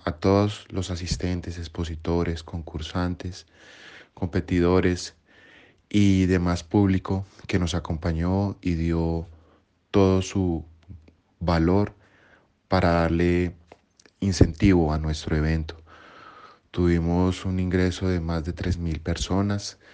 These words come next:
aparte de todas las personas y visitantes que visitan el Parque del Café.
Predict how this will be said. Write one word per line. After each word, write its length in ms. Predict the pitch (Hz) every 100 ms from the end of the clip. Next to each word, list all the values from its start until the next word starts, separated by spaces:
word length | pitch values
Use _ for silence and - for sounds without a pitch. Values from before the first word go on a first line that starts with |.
| - - - - _
aparte 460 | - - 90 - 98
de 80 | 87
todas 240 | 95 98
las 160 | 98 -
personas 500 | 95 - 85 85 -
y 60 |
visitantes 640 | 90 85 - 87 82 90 -
que 200 | 95 87
visitan 500 | 78 - 92 95 85
el 100 | 76
Parque 380 | 82 76 -
del 160 | 85 80
Café. 420 | - 80 95 98